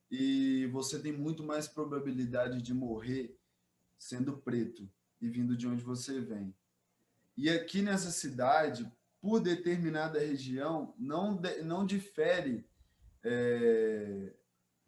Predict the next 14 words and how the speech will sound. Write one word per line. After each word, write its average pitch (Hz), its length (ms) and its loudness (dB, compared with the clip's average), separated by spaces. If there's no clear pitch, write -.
a 123 80 -2
sua 151 300 0
etnia, 139 640 0
a 117 100 -6
certo 127 400 -6
ponto. 117 480 -6
Difere 117 500 -2
o 131 120 -4
que, 135 360 -2
de 123 140 -6
onde 127 180 -4
você 127 380 -4
vem, 131 420 -4
né? 123 280 -8